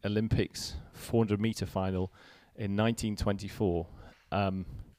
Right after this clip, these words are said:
even though he was a hundred metre runner. <laughs> He'd only actually trained for the hundred metres, but he won the four hundred metres because the hundred metres final or the heats were on a Sunday, and he,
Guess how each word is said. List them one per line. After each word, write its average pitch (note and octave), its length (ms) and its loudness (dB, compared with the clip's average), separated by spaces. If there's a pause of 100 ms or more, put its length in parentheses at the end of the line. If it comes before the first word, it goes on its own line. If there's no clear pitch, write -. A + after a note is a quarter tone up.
(600)
even C#3 340 4
though G#2+ 200 8
he A2 160 2
was G#2 100 4
a G#2+ 60 4
hundred G#2 340 0
metre G#2 260 -2
runner. F2 260 -2 (960)
<laughs> C#4+ 100 6 (460)
He'd C3+ 140 6
only D3 260 6
actually A#2 260 2
trained A2 380 4
for G2+ 80 0
the G2 60 4
hundred G2 280 2
metres, F#2+ 360 0
but F2+ 160 0
he G#2 100 0
won G#2 280 4
the G2 80 2
four G#2 220 4
hundred F#2+ 200 -2
metres F2+ 400 -6 (420)
because A#2 260 2
the A2+ 80 6
hundred A2+ 260 4
metres F#2+ 360 0
final F#2 500 0 (140)
or G2 160 2
the F#2 100 2
heats A2 420 -4
were G2 60 0
on F#2+ 100 0
a F2+ 40 -2
Sunday, F#2 600 -2 (420)
and G2+ 120 -4
he, G#2 260 0